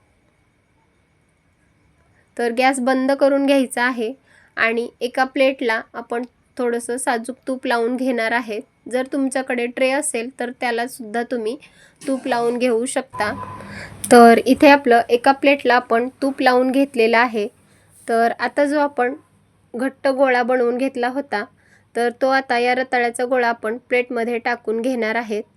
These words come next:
आणि गरम आहे तोवरच आपल्याला प्लेटमध्ये एकसारख्या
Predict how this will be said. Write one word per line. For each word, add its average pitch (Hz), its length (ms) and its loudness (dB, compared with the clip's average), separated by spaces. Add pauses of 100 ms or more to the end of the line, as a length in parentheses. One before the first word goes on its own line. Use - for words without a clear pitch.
(720)
आणि 233 260 0
गरम 254 360 2
आहे 269 180 -2
तोवरच 262 440 -4
आपल्याला 247 420 -2 (420)
प्लेटमध्ये 254 520 -2
एकसारख्या 247 720 -4